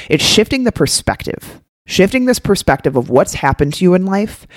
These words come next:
and then starting to look at things differently, starting to look at these hardships, starting to look at these things that happen as opportunities to overcome them, opportunities to become better and stronger because of it.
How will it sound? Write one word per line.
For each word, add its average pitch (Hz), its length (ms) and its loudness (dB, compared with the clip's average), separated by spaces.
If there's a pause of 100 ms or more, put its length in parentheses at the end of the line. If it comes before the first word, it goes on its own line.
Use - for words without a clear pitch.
(300)
and 165 120 2
then 151 100 2
starting 180 320 0
to 190 80 2
look 135 240 0
at - 140 -2
things 123 240 -4
differently, - 680 -4 (160)
starting 196 380 0
to 214 40 2
look 151 220 0
at 147 100 2
these 135 160 4
hardships, - 680 0
starting 180 300 0
to 185 60 2
look 165 140 2
at 156 80 0
these 123 160 0
things 131 240 -2
that 101 100 0
happen 156 560 0 (340)
as 147 120 2
opportunities 139 840 2
to - 100 2
overcome 110 580 0
them, - 320 -6 (280)
opportunities 156 680 0
to - 80 -4
become 135 320 2
better 131 320 2
and 123 180 -4
stronger 117 540 0
because - 360 -4
of - 120 0
it. - 260 -12